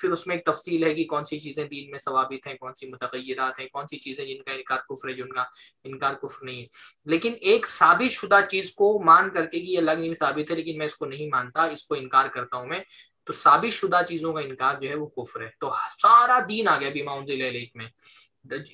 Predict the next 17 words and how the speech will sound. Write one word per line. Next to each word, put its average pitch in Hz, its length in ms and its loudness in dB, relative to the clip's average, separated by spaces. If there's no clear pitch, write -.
अकीदे 170 420 4
से 196 160 2
लेकर 165 320 0
के 175 160 -6
इबादत 143 600 4
तक, 156 180 -2
इबादत 151 460 0
से - 100 -8
लेकर 143 300 -6
के 175 160 -6
मामलात 123 560 -4
तक, - 120 -14
हर 226 260 6
चीज 208 340 -2
बिमा 175 260 4
उनजिला 156 340 -2
इलैक 131 300 -2